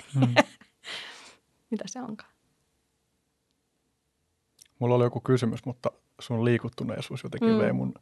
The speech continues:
Speaker 1: kysymyksen jonnekin.
Speaker 2: Joo.
Speaker 1: Mm.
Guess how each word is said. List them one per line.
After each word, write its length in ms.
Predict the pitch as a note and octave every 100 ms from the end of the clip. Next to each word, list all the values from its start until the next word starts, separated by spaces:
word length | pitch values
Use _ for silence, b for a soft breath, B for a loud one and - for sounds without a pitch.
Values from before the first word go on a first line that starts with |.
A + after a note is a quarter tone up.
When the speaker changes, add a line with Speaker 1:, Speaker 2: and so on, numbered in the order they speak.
| b b b _
Speaker 1:
kysymyksen 540 | - A2+ A2 A#2 -
jonnekin. 480 | A2+ A2 A2+ - - - b b b b -
Speaker 2:
Joo. 300 | A#3 G#3 G3 - _ _ _ _ _ _ _ _ _ _ _ _ _ _ _ _ _ _ _ _ _
Speaker 1:
Mm. 240 | C#3 B2+